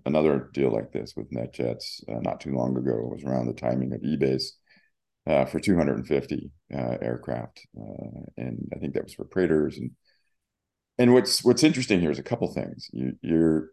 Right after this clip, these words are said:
seeing the fleet operators making orders that on, I think on one hand are, you know, it's, it's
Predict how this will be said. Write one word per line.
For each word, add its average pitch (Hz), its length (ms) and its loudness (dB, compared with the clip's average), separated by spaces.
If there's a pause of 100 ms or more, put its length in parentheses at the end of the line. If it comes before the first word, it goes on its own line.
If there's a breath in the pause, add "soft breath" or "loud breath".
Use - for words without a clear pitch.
seeing 87 300 2
the 69 80 2
fleet 90 240 2
operators 69 1200 0 (480)
making 98 680 2
orders 82 460 4
that 76 220 4
on, 71 320 2
I 69 80 2
think 80 220 0
on 69 160 0
one 73 180 0
hand 87 460 0 (120)
are, 69 680 2 (920)
you 76 140 -2
know, - 200 -2 (120)
it's, - 340 -6
it's - 220 -2